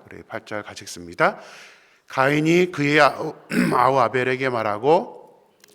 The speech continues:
그들이 들에 있을 때에 가인이 그의 아우 아벨을 쳐 죽이니라." 우리 한글 성경에는 없는데요. 이제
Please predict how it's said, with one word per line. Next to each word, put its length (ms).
그들이 320
들에 260
있을 320
때에 500
가인이 480
그의 220
아우 300
아벨을 760
쳐 560
죽이니라." 720
우리 100
한글 300
성경에는 520
없는데요. 680
이제 120